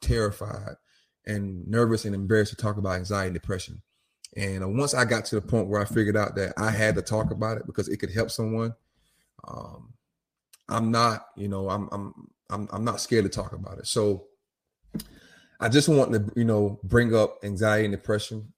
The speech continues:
And, you know, I wanted to see what you guys, you know, um, thought about it, because you never know what someone's going through. And, uh, that's why I try to do a good job as well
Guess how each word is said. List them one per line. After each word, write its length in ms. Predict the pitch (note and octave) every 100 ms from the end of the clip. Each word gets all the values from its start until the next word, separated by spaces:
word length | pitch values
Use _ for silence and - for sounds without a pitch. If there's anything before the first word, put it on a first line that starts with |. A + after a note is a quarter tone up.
| -
And, 540 | G2+ G2+ G2+ G2 G2 B2 -
you 100 | G#2+
know, 80 |
I 100 | G#2
wanted 340 | A#2 B2 C3 A2+
to 80 | G#2+
see 160 | -
what 180 | A#2+ -
you 80 | A#2+
guys, 600 | A2 G#2+ G#2 G#2 G2+ -
you 120 | G#2+
know, 300 | G2+ F#2+ F#2 - -
um, 200 | G2 F#2+
thought 180 | G#2 A2+
about 260 | F2 -
it, 60 | - _ _ _
because 500 | - G#2 G2 F2+ - _ _ _
you 100 | A2+
never 280 | A#2+ C3+ C3
know 140 | B2+ B2
what 140 | G#2+
someone's 360 | - A#2+ A#2 G2+
going 340 | A2 G#2+ F#2
through. 220 | E2+ F2+ - _ _ _ G#2
And, 480 | G#2 G2+ G2 F#2+ F#2 _ _ _
uh, 120 | -
that's 180 | - C3+
why 200 | C#3+ B2+
I 40 | B2
try 180 | C3
to 60 | A#2+
do 140 | A2
a 40 | G#2
good 180 | G#2+ G2+
job 320 | G#2+ G#2 F#2+
as 140 | F#2
well 440 | F#2 G2+ G2 F#2